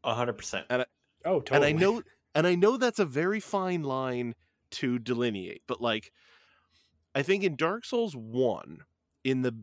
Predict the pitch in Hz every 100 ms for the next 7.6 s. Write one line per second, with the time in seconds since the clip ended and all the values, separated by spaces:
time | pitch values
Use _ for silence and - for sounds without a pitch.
0 | - 135 127 117 107 110 139 202 240 -
1 | - - 143 139 135 131 131 131 _ -
2 | - 165 190 180 151 113 123 110 101 -
3 | - - - - 143 190 262 175 185 180
4 | - 143 - 135 - 123 110 104 101 92
5 | 123 117 120 127 120 110 123 127 127 113
6 | 104 _ 110 110 110 104 107 113 131 135
7 | 139 143 165 143 139